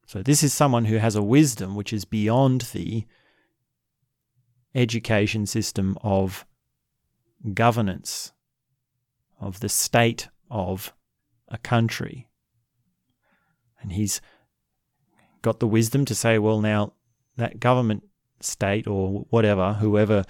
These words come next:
is running the education system in whichever country, okay, that's one way to do it, but here's,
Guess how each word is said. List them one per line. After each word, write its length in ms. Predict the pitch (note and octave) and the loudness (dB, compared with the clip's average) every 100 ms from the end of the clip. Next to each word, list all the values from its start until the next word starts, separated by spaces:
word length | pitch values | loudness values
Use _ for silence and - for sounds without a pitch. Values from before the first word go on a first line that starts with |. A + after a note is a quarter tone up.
| - _ | -10 _
is 180 | G2 F#2 | -6 0
running 240 | G#2+ G#2+ | 2 4
the 140 | G2 G2 | 2 2
education 520 | G#2 F#2+ G2+ G2 A2 | 0 -2 -2 -2 -6
system 320 | G2+ - G2 | -8 -6 -4
in 140 | F2+ | -2
whichever 380 | F#2+ A2+ A#2 G#2 | -2 0 0 0
country, 520 | - G2 F#2 G#2 A2 A2+ - - _ _ _ _ _ _ - | -4 -6 -6 -2 -2 -4 -16 -20 _ _ _ _ _ _ -6
okay, 400 | B2 A2 A2 G2 | -2 0 0 2
that's 260 | F#2+ A2 - | 2 0 2
one 240 | A#2 A#2+ | 4 4
way 200 | G#2 G2+ | 4 2
to 120 | G2 | 0
do 200 | G2+ G2+ | -2 2
it, 140 | A#2 - | 0 0
but 160 | B2 | -8
here's, 340 | A#2 C3+ B2 | -2 2 2